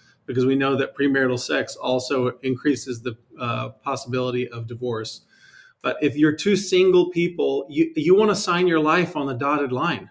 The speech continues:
and say, "I'm all in, I'm jumping all in here." But if, even if you haven't been married before, but you have children that you're caring for, well, it kind of,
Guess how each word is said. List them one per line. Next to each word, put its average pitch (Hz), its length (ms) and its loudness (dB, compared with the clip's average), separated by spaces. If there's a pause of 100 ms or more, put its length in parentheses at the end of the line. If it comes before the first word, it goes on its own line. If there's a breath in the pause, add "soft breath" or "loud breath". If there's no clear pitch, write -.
(120)
and 139 100 -8
say, 147 300 -2
"I'm 147 280 2
all 143 320 2
in, 143 260 0 (100)
I'm 123 100 -6
jumping 139 360 -4
all 135 240 -8
in 135 160 -6
here." 117 260 -12 (720 soft breath)
But 175 520 0 (520)
if, 156 300 0 (120)
even 190 220 2
if - 160 -2
you 156 120 0
haven't 202 400 0
been 160 180 2
married 156 300 0
before, 143 400 0
but 143 180 -4
you 151 140 2
have 123 240 -4
children 180 540 4
that 147 140 -2
you're 139 160 -4
caring 135 460 -2
for, 117 460 -8 (720)
well, 170 220 4
it 165 180 -2
kind 202 240 2
of, - 180 -2